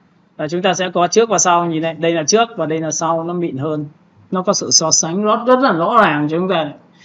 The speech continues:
Nếu các bạn, à, dùng cái phong cách này mà mang về chỉnh ảnh cho những cái ở khu vực ở dưới quê nhà của chúng ta thì lại cực kỳ tốt luôn.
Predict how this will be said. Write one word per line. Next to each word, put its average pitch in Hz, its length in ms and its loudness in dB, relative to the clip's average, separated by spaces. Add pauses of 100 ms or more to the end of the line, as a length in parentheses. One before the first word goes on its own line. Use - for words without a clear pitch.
(340)
Nếu 262 340 8
các 294 80 6
bạn, 240 200 2
à, 202 680 2
dùng 208 200 0
cái 247 120 0
phong 240 140 0
cách 285 140 2
này 240 100 -2
mà 190 160 4
mang 208 280 0
về 180 320 6
chỉnh 160 220 0
ảnh 165 180 -4
cho 190 240 6
những 208 320 -8
cái 190 340 -6
ở 175 200 -2
khu 180 200 4
vực 170 220 2
ở 135 180 -2
dưới 156 300 0 (160)
quê 180 180 4
nhà 156 300 -2
của 127 80 -8
chúng 170 140 -6
ta 170 180 -2
thì 147 100 -4
lại 139 240 -6
cực 135 180 -6
kỳ 139 120 0
tốt 214 260 0
luôn. 175 520 0